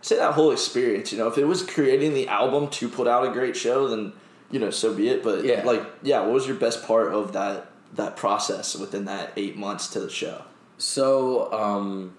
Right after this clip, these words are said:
Speaker 2: it was just, it's all, it's, it's kind of this crazy process going through it all, 'cause you, you know,
Speaker 1: Mm-hmm.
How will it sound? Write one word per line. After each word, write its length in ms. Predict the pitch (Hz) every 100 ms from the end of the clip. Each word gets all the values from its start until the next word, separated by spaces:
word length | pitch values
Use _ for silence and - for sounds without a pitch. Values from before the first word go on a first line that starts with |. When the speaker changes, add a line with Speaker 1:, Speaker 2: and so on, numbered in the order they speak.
| - _ _ _ _ _ _ _ _ _ - -
Speaker 2:
it 100 | 131
was 140 | 170
just, 320 | 160 151 - -
it's 220 | 117 -
all, 300 | 117 151 120
it's, 320 | 117 104 -
it's 220 | 113 -
kind 200 | - 156
of 100 | 151
this 120 | 104
crazy 300 | - 107 104
process 460 | 92 - 95 - 95
going 180 | 95 95
through 180 | 95 95
it 40 |
all, 120 | 92 90
'cause 200 | - 95
you, 100 | 101
you 80 |
know, 200 | 98 92 92
Speaker 1:
Mm-hmm. 140 | 110